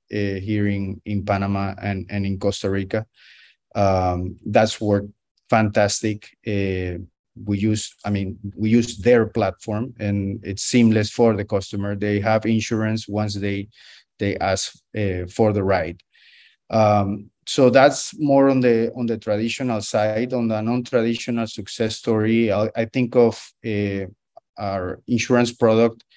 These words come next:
um, that we launched in, in Colombia called Café Seguro. Um, we co-own, uh, Blue Marble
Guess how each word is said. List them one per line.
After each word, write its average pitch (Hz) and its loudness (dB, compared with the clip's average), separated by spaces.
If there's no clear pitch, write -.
um, 98 -4
that 107 0
we 107 -2
launched 110 -2
in, 110 0
in 110 -4
Colombia 113 4
called 104 -2
Café 107 -2
Seguro. 120 0
Um, 101 0
we 139 2
co-own, 139 2
uh, 110 -2
Blue 123 0
Marble 123 2